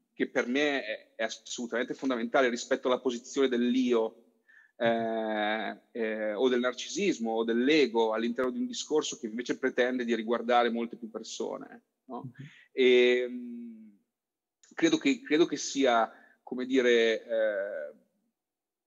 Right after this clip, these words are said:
Speaker 1: evidente che, eh, l'autobiografia è l'ennesima forma di fiction, no?
Speaker 2: Mhm.
Speaker 1: E quindi nel, in un'epoca in cui abbiamo accettato questo, secondo me è anche più semplice riuscire a, eh, come dire, a, a far entrare, ehm,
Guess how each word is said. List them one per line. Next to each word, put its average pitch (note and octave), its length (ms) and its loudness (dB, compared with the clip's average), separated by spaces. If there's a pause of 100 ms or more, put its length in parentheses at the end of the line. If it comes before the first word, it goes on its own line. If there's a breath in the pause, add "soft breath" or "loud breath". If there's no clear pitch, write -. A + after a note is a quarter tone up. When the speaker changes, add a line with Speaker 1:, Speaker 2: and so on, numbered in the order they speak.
(680)
Speaker 1:
evidente C3+ 640 0
che, A#2+ 560 -2
eh, A#2 240 -2
l'autobiografia B2 960 0
è C3 120 -4
l'ennesima C3 580 0
forma C3 260 -4
di A#2 80 -6
fiction, A2+ 640 -8 (420)
no? A2 280 -6
Speaker 2:
Mhm. B2+ 100 -12 (280 loud breath)
Speaker 1:
E B2+ 120 -2
quindi D#3 320 0
nel, D3 240 0
in C#3+ 120 -2
un'epoca D3+ 360 0
in D3 80 -2
cui D3 120 -6
abbiamo C3 240 0
accettato C3+ 600 -2
questo, - 360 -2
secondo B2 300 -4
me C3 140 0
è - 20 0
anche C3 400 0
più - 140 -10
semplice A2+ 720 -4
riuscire A2+ 520 -4
a, G#2+ 240 -2 (340 soft breath)
eh, A2 640 4
come A2+ 200 -6
dire, A2+ 340 2
a, G#2 360 0
a G#2+ 100 -6
far B2 320 0
entrare, A#2+ 1000 0
ehm, A2 640 -2